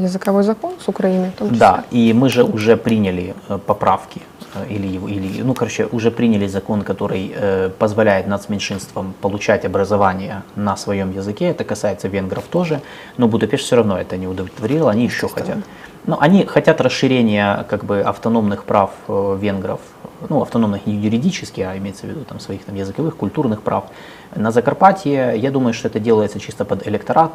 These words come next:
Speaker 2: Э, ну, Орбан же ж играет на теме, э, как, э, этого
Speaker 1: Make
Speaker 2: за-,
Speaker 1: Hungary
Speaker 2: защитника.
Speaker 1: great again.
Speaker 2: Да, да, защитника всех венгров.
Speaker 1: Мгм.
Speaker 2: Э, для него это как бы такой скрепная тема, которую он там,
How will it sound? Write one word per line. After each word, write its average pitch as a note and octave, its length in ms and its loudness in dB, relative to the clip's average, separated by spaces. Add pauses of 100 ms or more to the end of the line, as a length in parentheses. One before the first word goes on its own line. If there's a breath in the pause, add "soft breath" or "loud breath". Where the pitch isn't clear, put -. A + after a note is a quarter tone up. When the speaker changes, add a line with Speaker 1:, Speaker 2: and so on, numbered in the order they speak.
Speaker 2:
Э, G2 520 -4
ну, A#2+ 200 2
Орбан G2 240 2
же F#2+ 100 -8
ж - 160 -12
играет G2+ 420 0
на G2 60 -4
теме, F#2+ 460 -6
э, - 240 -10 (920 loud breath)
как, - 260 0
э, - 300 -4
этого G#3 260 4
Speaker 1:
Make G3+ 160 6
Speaker 2:
за-, A#3 100 4
Speaker 1:
Hungary G#3+ 100 4
Speaker 2:
защитника. G3+ 580 6
Speaker 1:
great G#3 240 4
again. G#3 400 2
Speaker 2:
Да, - 160 0
да, C#3+ 100 0
защитника A2+ 480 0
всех - 220 0
венгров. B2 380 2 (400 loud breath)
Speaker 1:
Мгм. F#3+ 260 2
Speaker 2:
Э, - 160 2
для A#2+ 120 4
него C#3+ 140 6
это A#2+ 140 4
как G2 140 2
бы F#2+ 100 -2
такой G2 240 -2
скрепная G#2+ 460 0
тема, C3 280 0
которую G#2+ 360 2
он G#2+ 160 2
там, F#2 240 -6